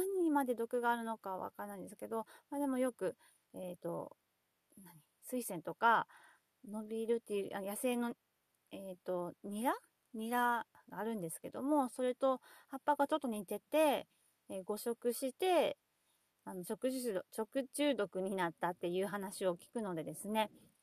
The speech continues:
その、まあ、スズランとニ-、ニラじゃない、<laughs> えーと、水仙、水仙、これは、あの、食べないでくださいね。はい。で、まあ、よくわかりやすいのが菜の花。うん、でも今もあるのかな？ちょっと、まあ、今はちょっとき-、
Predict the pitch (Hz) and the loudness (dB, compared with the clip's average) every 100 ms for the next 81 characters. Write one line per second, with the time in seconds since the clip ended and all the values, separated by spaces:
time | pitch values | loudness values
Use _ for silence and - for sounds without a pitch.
0 | - 233 220 220 - _ _ _ - 196 | -12 -4 -2 -2 -4 _ _ _ -12 -12
1 | - 233 220 202 170 160 170 180 - _ | -8 -6 -4 -2 -2 -2 -4 -4 -6 _
2 | 190 190 180 160 - - - 170 160 - | -10 -8 -6 -6 -6 -12 -18 -14 -14 -8
3 | 170 165 165 - - - _ _ - 302 | -4 -2 -4 -6 -20 -20 _ _ -4 -2
4 | - - - _ - 240 180 180 214 220 | -2 -6 -10 _ -8 -6 -6 -6 -4 2
5 | 247 294 - - 180 165 180 180 170 156 | 6 8 6 0 -10 -8 -6 -4 -4 -4
6 | 170 220 170 156 - - 233 302 _ _ | -6 -6 -6 -8 -12 -6 -2 -2 _ _
7 | _ - - _ _ _ _ 330 294 - | _ -20 -20 _ _ _ _ -2 -2 -2
8 | 262 269 - - 185 214 247 320 277 214 | 2 2 2 -2 -2 -2 -2 -2 -4 -4
9 | - 214 202 196 180 - - 240 214 220 | -6 -6 -6 -6 -6 -10 -14 -12 -10 -8
10 | 233 269 302 392 277 247 277 - 160 156 | -4 0 0 0 -2 -2 -4 -6 -12 -14
11 | 214 _ - 233 - - _ _ _ _ | -14 _ -14 -12 -10 -12 _ _ _ _
12 | _ _ - 208 208 269 262 208 175 - | _ _ -10 -8 -4 -2 -2 -2 -6 -10